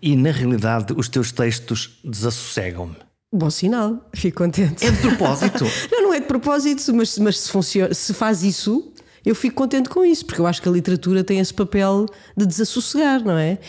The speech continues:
Speaker 2: Eu até costumo usar uma expressão que é de tentar iluminar coisas que estão assim mais escuras.
Speaker 1: Uhum. Dentro
Speaker 2: Eh,
Speaker 1: da nossa alma?
Speaker 2: dentro de cada um de nós, não é? Que serão coisas diferentes.
Speaker 1: Uhum.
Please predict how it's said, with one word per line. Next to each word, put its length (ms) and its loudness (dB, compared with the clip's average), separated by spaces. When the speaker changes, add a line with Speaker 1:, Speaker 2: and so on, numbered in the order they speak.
Speaker 2:
Eu 80 4
até 180 0
costumo 280 0
usar 160 2
uma 80 2
expressão 280 0
que 360 2
é 200 -18
de 280 2
tentar 440 0
iluminar 640 4
coisas 240 2
que 60 -4
estão 100 2
assim 180 0
mais 220 2
escuras. 500 0
Speaker 1:
Uhum. 260 -2
Dentro 280 2
Speaker 2:
Eh, 40 0
Speaker 1:
da 80 0
nossa 240 -2
alma? 340 -2
Speaker 2:
dentro 380 0
de 300 -12
cada 180 0
um 100 4
de 60 4
nós, 300 4
não 80 4
é? 80 2
Que 80 -6
serão 160 0
coisas 260 2
diferentes. 640 0
Speaker 1:
Uhum. 60 -18